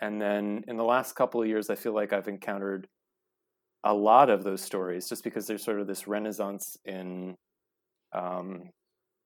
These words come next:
in American literature and in queer literature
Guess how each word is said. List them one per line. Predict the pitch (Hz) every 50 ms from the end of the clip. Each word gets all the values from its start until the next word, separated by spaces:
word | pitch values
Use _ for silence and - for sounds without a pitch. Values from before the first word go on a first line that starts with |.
| _ _ _ _ -
in | 127 123
American | 123 127 139 143 139 - 131
literature | 123 123 117 107 - 123
and | 117 113
in | 107 104
queer | - - - - 107 104 101 101 98 - - _
literature | - 104 104 101 101 101 95 - - 90 85 92 101 -